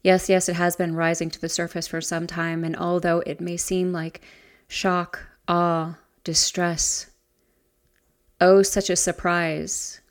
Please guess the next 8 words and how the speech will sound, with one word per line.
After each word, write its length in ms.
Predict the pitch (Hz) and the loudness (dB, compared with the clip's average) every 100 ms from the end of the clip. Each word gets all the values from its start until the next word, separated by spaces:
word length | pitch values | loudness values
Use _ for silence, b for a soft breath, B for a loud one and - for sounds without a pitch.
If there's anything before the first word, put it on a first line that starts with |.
| _ _ _ _ _ - | _ _ _ _ _ -6
well, 300 | 180 170 170 - | 0 2 0 -2
it 280 | 165 - _ _ _ _ _ _ _ _ _ _ _ _ _ _ - | -4 -6 _ _ _ _ _ _ _ _ _ _ _ _ _ _ -12
shouldn't 560 | - - 175 156 - - | -6 -2 -2 -2 -8 -10
really. 580 | 170 165 156 - 202 - _ b b b b b | -6 -4 -6 -10 -14 -16 _ b b b b b
No, 300 | 180 185 190 | 4 6 6
no, 240 | 185 175 | 4 2
in 160 | 170 170 | 0 -4
fact, 600 | - 175 175 165 - | -2 0 0 -4 -10